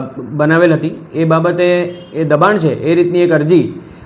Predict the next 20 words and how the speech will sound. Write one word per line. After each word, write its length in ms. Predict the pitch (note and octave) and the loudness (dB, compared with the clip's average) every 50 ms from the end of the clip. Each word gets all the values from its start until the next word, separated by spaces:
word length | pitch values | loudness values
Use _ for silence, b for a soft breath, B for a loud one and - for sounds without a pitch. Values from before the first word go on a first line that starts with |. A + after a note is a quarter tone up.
| B | B
અમારી 240 | C#3+ D3 E3 F3 F3 | -2 0 2 2 2
પાસે 300 | D#3+ E3+ E3 E3 E3 E3+ | 2 2 2 0 0 -2
પોલીસ 240 | D#3+ D3+ D#3+ E3 E3 | -2 0 0 0 0
સ્ટેશન, 280 | E3 E3 D#3+ D3 D#3 D3+ | -2 -2 -2 -2 0 2
રાજુલા 280 | D3+ D3+ D#3+ D#3+ E3 | 2 4 4 4 2
પોલીસ 220 | D#3 D#3 D#3 D#3 D#3 | 2 2 0 0 0
સ્ટેશન 220 | - E3 D#3+ D#3 | 0 0 0 2
ખાતે 280 | D#3 D3 D3 D#3 D#3 D3+ | 0 0 0 2 2 2
આવેલી 380 | D3 C#3+ D3 D#3 D3+ D3+ D3+ | 2 2 2 2 2 2 0
હતી. 220 | C#3 C#3 D#3 D#3 - B B B B B B B B B | 0 -2 -4 -6 -8 B B B B B B B B B
એ 80 | D#3 E3 | 0 2
બાબતે 340 | E3 E3+ E3 E3+ F3+ F3+ F3+ | 2 2 2 2 2 0 0
તપાસ 320 | F3+ E3 - F3+ F3 E3+ | 0 0 0 0 0 0
કરતા 280 | - F3+ - D#3+ F3+ F3 | -2 -4 -2 0 0 0
અને 160 | E3+ E3+ E3 | 0 2 2
નગરપાલિકા, 920 | D#3 D#3 D#3 F3+ F3+ F3 E3+ E3+ E3+ F3 F3 E3 F3 E3+ E3+ E3+ E3+ E3 | 2 2 2 2 0 0 -2 -2 -2 -2 -2 -2 -2 -2 0 0 -2 -2
અ, 960 | - - - - - - - - - - - A2+ - - E3+ D#3+ C3+ B2+ E3 | -4 -6 -12 -18 -20 -20 -20 -20 -20 -20 -20 -20 -14 -10 -8 -6 -4 -2 -2
દ્વારા 520 | D#3 C#3+ D3+ D3+ E3+ F#3 D3+ A#2+ G#2+ - - - - - | 0 2 2 2 4 2 2 0 -4 -8 -14 -18 -10 -8
તપાસ 320 | D#3 D3+ F3 F3 F3 F3 | -4 -2 -2 -2 0 0
કરતા 460 | F3 F3+ F3 F3+ E3 D3 B2+ A2 A#2 | -2 -2 0 0 0 0 0 -4 -8